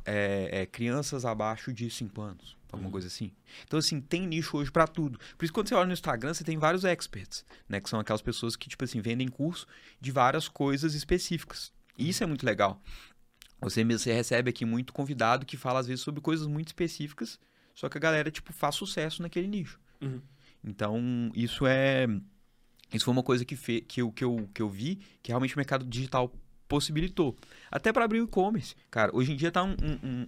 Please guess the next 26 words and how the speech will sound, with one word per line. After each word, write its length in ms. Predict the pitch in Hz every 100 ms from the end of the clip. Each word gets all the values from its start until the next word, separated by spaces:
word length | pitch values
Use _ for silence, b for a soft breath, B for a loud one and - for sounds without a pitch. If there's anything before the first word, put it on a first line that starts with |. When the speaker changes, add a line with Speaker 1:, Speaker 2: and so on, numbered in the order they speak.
| -
Speaker 1:
um, 280 | 110 107 98
uma 140 | 107 104
forma 440 | - 139 208 143 -
que 60 | 117
você 260 | 120 151
consegue 360 | 143 147 156 170
abrir 120 | 175
e-commerce 260 | 165 165 160
com 120 | 160
pouco 240 | 165 160
dinheiro. 420 | 170 180 165 160 - b b b b b -
Eu 60 | 120
falei 180 | 170 190
que 60 |
eu 40 | -
coloquei 260 | 190 170
cem 200 | 135 131
mil 120 | 127
reais, 220 | 113 98 101
mas 160 | 107
você 240 | - - 123
consegue 280 | 131 135
abrir 140 | 143 139
com 140 | 143
menos 260 | 151 170 151
dinheiro. 320 | 113 92 -